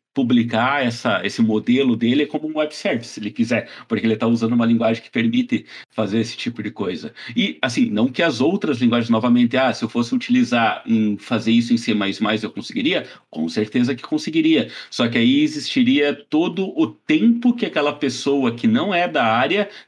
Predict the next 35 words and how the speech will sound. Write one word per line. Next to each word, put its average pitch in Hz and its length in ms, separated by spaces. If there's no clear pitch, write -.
teria 147 260
que - 120
aprender 120 680
a 185 40
linguagem, 131 600
aprender 113 340
como 151 160
ela 151 100
funciona, 127 540
aprender 117 280
a 135 40
compilar, 123 680
aprender 113 540
a - 60
publicar, 127 480
enquanto 147 320
que - 80
o 165 80
Python, 170 440
tipo, 185 280
em 131 80
teoria 139 320
você 156 240
abre 135 240
ali 131 120
o 131 60
console, 151 600
faz 160 340
duas, 139 280
três 131 300
linhas 170 380
e 233 160
já 226 160
tá 214 120
rodando. 220 420